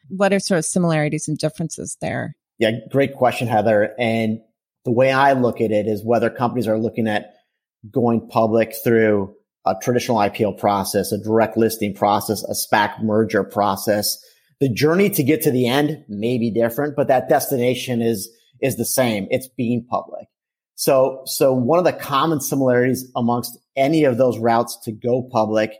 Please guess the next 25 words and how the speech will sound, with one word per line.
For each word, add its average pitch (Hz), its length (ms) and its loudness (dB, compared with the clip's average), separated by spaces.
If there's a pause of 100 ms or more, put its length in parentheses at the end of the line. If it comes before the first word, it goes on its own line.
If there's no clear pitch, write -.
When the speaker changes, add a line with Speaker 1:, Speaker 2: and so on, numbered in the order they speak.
(200)
Speaker 2:
is 120 300 2
doing 131 200 0
a 113 60 2
public 120 380 0
company 120 260 -2
readiness 110 460 0
assessment 113 400 -2
at - 100 -4
the 110 160 -2
outset. 110 540 -2
It's, - 180 -10 (240)
it's 113 140 -8
very 208 240 2
important 160 440 0
'cause 123 140 -4
you'll 139 160 2
identify 131 560 0
where 117 200 0
you 120 120 0
sit - 300 -8
today 120 340 2
as 104 100 0
a 110 60 -8
private 123 460 0
company 143 500 -6